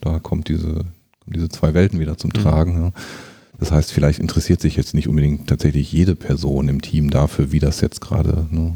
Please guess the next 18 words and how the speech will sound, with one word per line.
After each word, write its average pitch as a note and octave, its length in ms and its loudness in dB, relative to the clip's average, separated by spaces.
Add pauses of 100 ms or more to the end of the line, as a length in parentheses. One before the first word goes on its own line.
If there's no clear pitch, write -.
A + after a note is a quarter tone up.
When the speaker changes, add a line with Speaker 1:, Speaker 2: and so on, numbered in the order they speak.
Speaker 1:
so F2 200 -8 (140)
wie - 200 0
beschrieben D#2 400 0
hier D2+ 140 2
abläuft. - 460 0 (1040)
Ähm, D#2 400 2 (1400)
aber D#2+ 160 4
es D2+ 100 0
allen D2+ 240 2
zu D#2+ 120 0
sagen, E2 440 2
das D#2 160 2
ist E2+ 120 -2
so - 80 2
das - 160 0
Mindestmaß, - 800 -2
ne? F2+ 180 -14 (880)
Ähm, D2+ 360 0